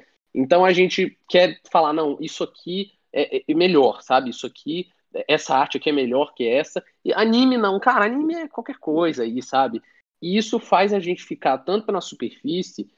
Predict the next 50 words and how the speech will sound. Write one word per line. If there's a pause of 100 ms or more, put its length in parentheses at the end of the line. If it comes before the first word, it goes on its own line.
(140)
a
gente
não
consegue
perceber,
como
vocês
falaram,
todas
as (580)
pequenas
coisas
ali,
que
na
verdade
não
são
pequenas,
não
é
um
trabalho
do
caramba, (480)
e
que
quando
se
juntam
formam
uma
coisa
maravilhosa, (300)
e
o
nosso
preconceito,
e
muitas
vezes (260)
essa
hierarquização, (320)
faz
a
gente
se
afastar
disso,
né?